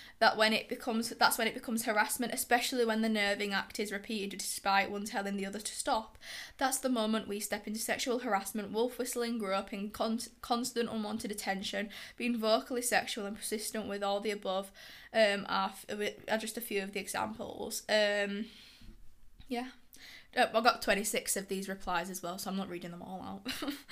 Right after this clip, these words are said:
Uh, but yeah, they all just said the exact same thing. Um, yeah, by the way, this whole form was inclusive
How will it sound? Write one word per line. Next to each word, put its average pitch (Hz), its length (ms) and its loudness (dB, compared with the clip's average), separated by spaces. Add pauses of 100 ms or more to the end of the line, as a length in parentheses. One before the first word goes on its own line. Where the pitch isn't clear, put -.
(480)
Uh, 220 480 6
but 226 100 -2
yeah, 196 160 6
they 208 140 2
all 240 180 8
just 262 160 0
said 214 220 4
the 190 80 0
exact 196 340 2
same 190 240 -2
thing. 247 560 4 (380)
Um, 202 720 2 (500)
yeah, 190 180 6
by 233 220 10
the 247 80 8
way, 240 140 8
this 247 200 2
whole 226 320 4
form 196 360 4
was 196 160 -2
inclusive 196 720 0